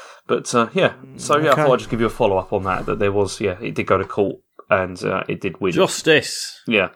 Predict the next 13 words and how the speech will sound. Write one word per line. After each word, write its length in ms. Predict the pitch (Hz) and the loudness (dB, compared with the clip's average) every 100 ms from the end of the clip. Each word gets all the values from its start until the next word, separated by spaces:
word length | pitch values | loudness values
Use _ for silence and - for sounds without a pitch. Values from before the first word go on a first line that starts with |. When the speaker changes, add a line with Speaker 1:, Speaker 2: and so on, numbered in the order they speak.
| _ - | _ -4
Speaker 3:
I 80 | |
mean, 80 | 123 | 0
it's 100 | 120 | 2
only 140 | 113 98 | 0 -2
seven 320 | - 98 98 | -2 -2 -2
grand, 320 | 101 98 104 | 0 0 0
but 140 | 98 104 | 0 2
I'd, 280 | 107 - - | 2 0 -2
I'd 180 | 104 - | -2 0
take 240 | 92 90 | -4 -2
it. 100 | 104 | -2
Speaker 2:
I 120 | 214 254 | 0 0
was, 200 | 254 | -2